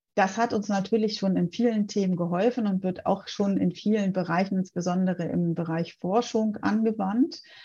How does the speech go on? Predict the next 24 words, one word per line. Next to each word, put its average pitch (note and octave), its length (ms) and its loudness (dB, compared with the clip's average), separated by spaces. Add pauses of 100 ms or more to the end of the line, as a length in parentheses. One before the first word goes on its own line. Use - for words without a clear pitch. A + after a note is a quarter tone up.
(680)
Immer B3 260 2
noch A3 260 -2
natürlich G#3 460 0
mit G3 180 0
der G3 140 2
Unterstützung A3 880 -2
von G3 240 -2
einzelnen F3 480 0
Menschen, G#3+ 520 0
die F#3+ 360 0
vorher G3 340 0
und F3 140 0
nachher F#3 340 -2
genau F3 300 0
drüber A3+ 360 -2
schauen, G#3 380 0
die F#3+ 140 -4
vorher F#3 420 -2
und E3+ 140 2
nachher F#3+ 400 -2
vielleicht F3 360 -2
den F3 160 0
Algorithmus F3 640 -2
erstmal F#3+ 520 0